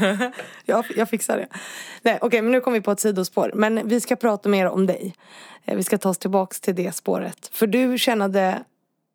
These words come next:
Speaker 2: du blev miljonär.
Speaker 1: Mm.
Speaker 2: Du gick med i någon Facebookgrupp, eller vad var det som hände sen?
Speaker 1: Precis, jag investerade ju själv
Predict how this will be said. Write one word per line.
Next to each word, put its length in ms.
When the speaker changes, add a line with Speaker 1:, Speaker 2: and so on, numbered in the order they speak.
Speaker 2:
du 200
blev 140
miljonär. 420
Speaker 1:
Mm. 200
Speaker 2:
Du 80
gick 140
med 120
i 40
någon 100
Facebookgrupp, 680
eller 200
vad 80
var 120
det 80
som 140
hände 240
sen? 280
Speaker 1:
Precis, 600
jag 180
investerade 760
ju 120
själv 500